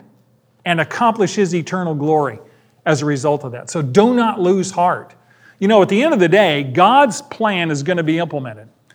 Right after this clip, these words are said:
God's plan for David was real simple. "You are the king of Israel. No one is gonna be able to successfully dethrone you." Absalom tried,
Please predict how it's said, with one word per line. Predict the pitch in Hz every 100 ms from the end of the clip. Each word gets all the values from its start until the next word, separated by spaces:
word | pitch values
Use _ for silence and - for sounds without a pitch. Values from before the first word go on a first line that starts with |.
| _
God's | 190 220 247
plan | - 208 196
for | 147
David | 151 208 170
was | 139
real | 165 175
simple. | - 180 131 101 _ _ _ _ -
"You | 147 214 247 269 233
are | 160 160 160 165
the | 147
king | - 165 160
of | 151
Israel. | 156 151 135 98 - _ _ _ _ -
No | 165 214
one | 220 208
is | 170 135
gonna | 180 165
be | 160 170
able | 165
to | 151
successfully | - 151 - 185 175 - 151 135
dethrone | 131 190 190 180 190 220 220
you." | 233 262 - - _
Absalom | 165 160 160 - 180
tried, | - 196 202 208 202